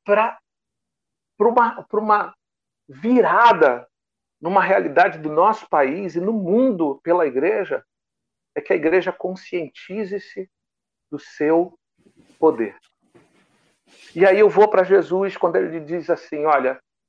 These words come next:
pedi e dar-se-vos-á. Buscai e encontrareis. Batei e abri-se-vos-á."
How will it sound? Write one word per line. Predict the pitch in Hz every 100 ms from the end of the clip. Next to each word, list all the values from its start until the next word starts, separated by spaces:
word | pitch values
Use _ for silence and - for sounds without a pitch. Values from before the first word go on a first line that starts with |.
| -
pedi | 165 196
e | 180
dar-se-vos-á. | 175 - 151 151 120 113 - _ _ _ _ _ _ _ _ _ _ _ _ _ _ _ _
Buscai | - 170 - 190 208
e | 175
encontrareis. | 175 165 131 123 120
Batei | 185 185 208
e | 233
abri-se-vos-á." | 175 165 - 135 123 -